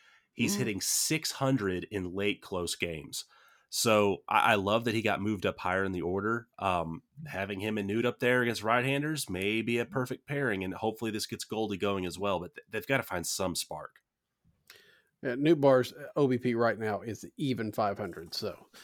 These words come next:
Speaker 2: um, yeah, seven hits, eleven walks in,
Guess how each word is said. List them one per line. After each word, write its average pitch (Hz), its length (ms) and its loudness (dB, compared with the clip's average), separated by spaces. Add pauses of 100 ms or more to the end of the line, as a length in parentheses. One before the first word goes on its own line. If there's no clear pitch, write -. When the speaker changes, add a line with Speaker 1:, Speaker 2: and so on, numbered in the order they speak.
(300)
Speaker 2:
um, 90 460 0 (640)
yeah, 104 260 -2 (420)
seven 135 340 2
hits, 127 440 0 (580)
eleven 117 540 4
walks 98 640 0 (140)
in, 95 520 0